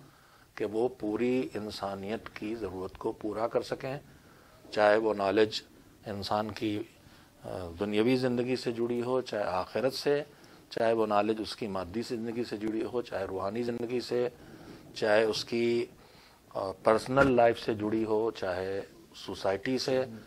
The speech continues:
मुझे घर बनाना है तो मुझे इंजीनियर से लेके मजदूर तक चाहिए। सोसाइटी में इतने लोग इन कामों के करने वाले होना चाहिए कि सारे इंसानों की ज़रूरत पूरी करें। मैं बीमार हूँगा, मुझे डॉक्टर चाहिए,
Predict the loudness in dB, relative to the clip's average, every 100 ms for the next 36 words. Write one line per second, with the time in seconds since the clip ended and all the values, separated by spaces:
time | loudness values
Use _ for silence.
0 | -20 -20 -10 0 2 4 6 6 6 4
1 | 4 2 4 4 4 2 -4 -2 -2 -2
2 | -2 -4 -2 -4 -4 -6 -4 -4 -4 -6
3 | -2 -4 -2 -6 -4 -4 0 -2 -2 -8
4 | -20 -20 -20 -20 _ -20 -18 -6 0 2
5 | 2 2 0 -2 -4 -6 -2 2 2 0
6 | -6 -6 -6 -6 -6 -6 -8 -6 -6 -6
7 | -6 -6 -6 -6 -6 -10 -10 -10 -10 -8
8 | -8 -8 -10 -12 -10 -12 -12 -12 -8 -10
9 | -10 -14 -14 -16 -18 -20 -20 -20 -20 -20
10 | -20 -20 -12 -6 -4 2 4 4 4 0
11 | 2 2 0 -4 -4 -4 -2 -2 -4 -4
12 | -2 -4